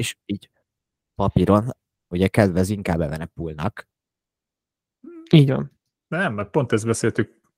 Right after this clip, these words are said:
Speaker 3: a Vuelta után, hogy mi lenne a következő lépés, és akkor még nem annyira tudtuk ugye belőni, hogy milyen lesz a Giro, de már pedzegettek egymást.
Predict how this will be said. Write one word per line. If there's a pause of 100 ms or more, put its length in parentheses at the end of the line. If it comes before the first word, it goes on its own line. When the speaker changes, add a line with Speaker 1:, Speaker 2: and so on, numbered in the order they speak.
(600)
Speaker 3:
a
Vuelta
után,
hogy
mi
lenne
a
következő
lépés,
és (580)
akkor
még
nem
annyira
tudtuk
ugye
belőni,
hogy
milyen
lesz
a
Giro,
de
már
pedzegettek
egymást.